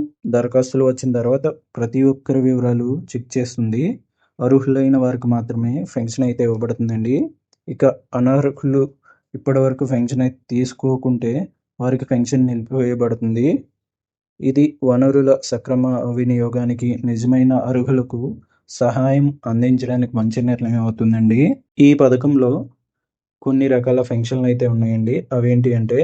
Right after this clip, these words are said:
వృద్ధాప్య పెన్షన్, వికలాంగుల పెన్షన్, ఒంటరి మహిళ పెన్షన్, వితంతువ పెన్షన్. ప్రతి పెన్షన్ రకానికి వేరువేరు అర్హ-, అర్హతలు అయితే ఉంటాయండి. అవసరమైన డాక్యుమెంట్లు కూడా వేరువేరుగా ఉంటాయి. వీటికి సంబంధించిన వివరాలు వీడియోలో స్పష్టంగా అయితే చెప్పానండి.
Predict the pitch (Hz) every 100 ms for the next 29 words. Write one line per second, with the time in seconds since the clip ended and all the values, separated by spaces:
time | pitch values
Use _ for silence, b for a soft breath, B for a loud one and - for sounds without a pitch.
0 | 165 127 123 113 135 131 143 139 127 127
1 | 175 277 _ 120 110 123 127 127 120 127
2 | 123 151 175 _ - 123 120 131 127 123
3 | 131 123 123 120 151 196 - _ _ 120
4 | 127 131 131 127 123 143 156 117 110 104
5 | 95 _ _ - 135 135 147 156 - 143
6 | 135 - 135 135 131 - 127 135 165 139
7 | 123 123 131 127 123 117 110 - - 120
8 | 117 127 127 127 123 127 120 113 113 113
9 | 139 - 127 123 135 139 139 120 113 123
10 | 120 120 113 123 117 117 113 113 113 113
11 | 110 135 220 - _ _ _ - 131 135
12 | 139 131 127 135 139 143 131 120 123 123
13 | 120 180 - _ 127 123 127 127 139 -
14 | 117 - 127 127 123 113 117 113 110 110
15 | 113